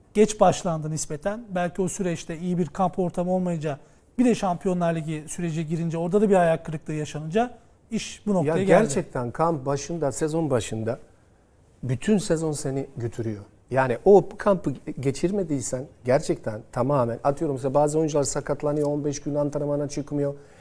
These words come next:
Speaker 2: Ee, sezon ortasındaki gibi antrenman hiç alakası yok. Farklıdır. Orada bir depoluyorsun her şeyi.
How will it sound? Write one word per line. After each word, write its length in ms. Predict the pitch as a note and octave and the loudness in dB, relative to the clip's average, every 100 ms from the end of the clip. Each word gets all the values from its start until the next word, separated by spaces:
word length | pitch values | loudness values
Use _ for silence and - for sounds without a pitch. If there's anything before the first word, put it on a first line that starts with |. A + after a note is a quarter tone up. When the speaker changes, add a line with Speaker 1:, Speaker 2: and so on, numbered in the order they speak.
| - - - - - - D#3+ | -20 -20 -20 -20 -20 6 10
Speaker 2:
Ee, 340 | C#3+ C#3 D3+ D#3+ | 10 12 8 6
sezon 380 | - E3 A3+ B3 | 6 8 8 8
ortasındaki 760 | F3+ G3 A3+ G#3 A3 A3 G#3 | 8 8 6 4 4 4 4
gibi 380 | F3+ F#3 G#3+ - | 2 4 2 2
antrenman 520 | D#3 F3+ G3+ G3+ G3+ G3 - - _ _ | 2 2 4 2 2 0 -8 -20 _ _
hiç 340 | - - A3 A3 | -20 -4 2 4
alakası 460 | G3+ F#3+ G3 - | 4 4 0 2
yok. 140 | C#3+ - | 0 0
Farklıdır. 720 | C#3+ D3 - G#3+ C#3 A2+ - - | 2 2 4 2 2 -4 -12 2
Orada 320 | A#3+ G3 A3 | 4 4 4
bir 220 | A#3+ F3+ | 2 6
depoluyorsun 680 | F3 G#3 A#3+ B3+ A3+ - C#3 | 6 8 8 10 8 6 -2
her 120 | A#2+ | -4
şeyi. 260 | A2 - G#2 | -4 -10 -12